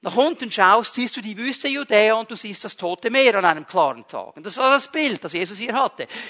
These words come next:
Dieser Berg, und alle Jünger wussten, „Boah, den Teil können wir sicher nicht versetzen. Könnt ihr im Glauben in dieses Meer hineinwerfen“, okay? Ist aber nur ein Bild hier. Was ich möchte, dass ihr seht hier drin, ist zweimal das Wort „sagt“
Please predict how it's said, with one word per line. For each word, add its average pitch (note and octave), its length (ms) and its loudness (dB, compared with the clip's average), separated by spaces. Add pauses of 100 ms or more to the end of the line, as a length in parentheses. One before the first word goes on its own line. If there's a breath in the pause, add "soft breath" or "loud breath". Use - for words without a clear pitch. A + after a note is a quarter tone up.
Dieser A#3 340 2
Berg, D#4 360 0
und F3+ 140 -4
alle A3 180 2
Jünger A3+ 320 -4
wussten, F#3+ 380 -12
„Boah, F#3+ 160 -4
den E3+ 180 -8
Teil C#3+ 240 -4
können F3+ 320 -8
wir C#3+ 80 -10
sicher G3 300 -10
nicht F3+ 180 -8
versetzen. A3+ 500 -4 (280 loud breath)
Könnt G3 320 -2
ihr A#3 160 -2
im A3+ 180 -4
Glauben F3+ 400 2
in G#3+ 80 -10
dieses A3 260 -12
Meer C4+ 260 4
hineinwerfen“, C#3+ 840 0
okay? G#3+ 320 2 (180 loud breath)
Ist - 100 -10
aber G3+ 120 -6
nur A3+ 120 0
ein A#3 140 0
Bild B3 320 -2
hier. D3 240 -20 (320 loud breath)
Was F#3+ 200 0
ich G#3+ 100 -10
möchte, B3 320 0
dass B3 180 -4
ihr A3 80 -6
seht A#3 380 0
hier A#3+ 120 -4
drin, A#3 360 -4
ist - 680 -4 (480)
zweimal A3+ 920 4 (760)
das F3+ 180 -6
Wort G3 360 -2
„sagt“ - 800 2